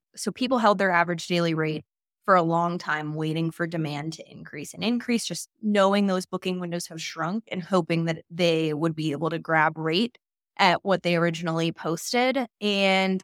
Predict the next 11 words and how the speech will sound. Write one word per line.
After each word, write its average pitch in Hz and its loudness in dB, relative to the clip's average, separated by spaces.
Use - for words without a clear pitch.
ultimately 220 -4
that 185 2
didn't 175 -4
happen 277 4
because 208 -2
supply 185 -2
really, 226 4
really, 220 4
really 202 -4
outweighed 180 0
demand. 233 -2